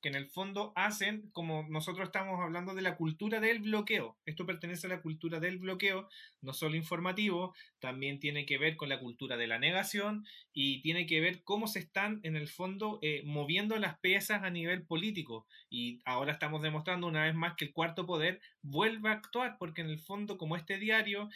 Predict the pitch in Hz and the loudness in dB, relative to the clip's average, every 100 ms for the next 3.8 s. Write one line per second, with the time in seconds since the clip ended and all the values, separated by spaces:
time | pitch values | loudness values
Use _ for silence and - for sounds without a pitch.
0 | - 151 151 165 156 160 175 175 170 165 | -8 -6 -2 0 2 4 4 2 2 0
1 | 143 139 127 - 147 160 151 165 160 202 | 0 -2 -2 0 2 2 0 0 2 2
2 | 196 185 170 139 131 165 175 180 175 165 | 2 2 0 0 0 0 2 2 2 0
3 | 147 139 139 165 156 170 170 | 0 0 0 0 0 0 -4